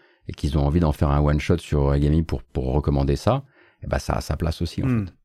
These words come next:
Speaker 1: C'est un peu, c'est un peu ce qu'on, voilà, c'est un peu comme ça qu'on le, qu'on le voit, je crois.
Speaker 2: J'allais presque le résumer à Médoc et Moguri, hein. C'est
Speaker 1: Oui.
Speaker 2: <laughs>
Speaker 1: Non, mais bien
Speaker 2: on,
Speaker 1: sûr.
Speaker 2: on peut le dire beaucoup plus simplement.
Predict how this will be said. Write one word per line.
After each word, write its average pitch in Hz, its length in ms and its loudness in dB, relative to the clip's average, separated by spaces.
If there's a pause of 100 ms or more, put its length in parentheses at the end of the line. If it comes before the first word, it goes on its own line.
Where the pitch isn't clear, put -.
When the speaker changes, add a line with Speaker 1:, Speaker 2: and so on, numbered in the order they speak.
Speaker 1:
C'est - 160 2
un 104 100 4
peu, 120 240 4
c'est 107 120 0
un 101 60 4
peu 113 140 2
ce - 80 -6
qu'on, 90 300 4
voilà, 82 180 4
c'est 85 100 -4
un 80 40 2
peu 90 100 -2
comme 82 140 0
ça 82 100 -2
qu'on 76 160 0
le, 69 220 -2
qu'on - 140 -4
le 85 40 0
voit, 131 140 0
je - 60 -10
crois. - 120 -4
Speaker 2:
J'allais 143 180 4
presque 156 260 -2
le 151 100 4
résumer 139 380 2
à 139 100 2
Médoc 131 340 2
et 131 60 0
Moguri, 143 360 2
hein. 131 200 -2 (320)
C'est 131 280 2
Speaker 1:
Oui. 127 80 6
Speaker 2:
<laughs> 269 1040 4
Speaker 1:
Non, 208 80 4
mais 117 80 4
bien 113 140 4
Speaker 2:
on, - 20 2
Speaker 1:
sûr. 147 180 2
Speaker 2:
on - 60 -2
peut 170 100 0
le 165 60 2
dire 160 180 2
beaucoup 147 220 -4
plus 135 140 -6
simplement. 139 480 -2